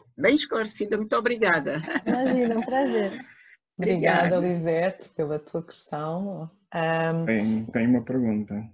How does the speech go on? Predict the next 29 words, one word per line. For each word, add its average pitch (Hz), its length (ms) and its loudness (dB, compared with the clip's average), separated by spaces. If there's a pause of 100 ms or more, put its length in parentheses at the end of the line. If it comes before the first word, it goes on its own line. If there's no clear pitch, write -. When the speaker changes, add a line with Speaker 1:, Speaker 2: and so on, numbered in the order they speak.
(280)
Speaker 3:
tem, 185 240 2 (200)
Speaker 2:
Claro. 185 280 2
Speaker 3:
tens 339 360 -6 (180)
uma 175 140 0
pergunta, 185 560 2
Carlos? 196 680 0
Força. 170 460 2
Speaker 4:
Posso 156 320 2
chutar 107 420 2
já 104 160 4
agora 117 320 4
ou 127 320 4
queres 117 200 2
dizer 113 180 6
Speaker 3:
Podes. 104 80 8
Speaker 4:
alguma 92 220 0
coisa? 127 440 -4
Speaker 3:
N-, 220 240 6
não, 233 260 8
eu 233 160 10
só 254 160 0
ia 254 160 8
fazer 233 320 8
aqui 226 300 6
um, 190 720 2
um, 185 40 -10 (600)
um, 180 540 0
um 170 40 -2
pequeno, 160 960 -2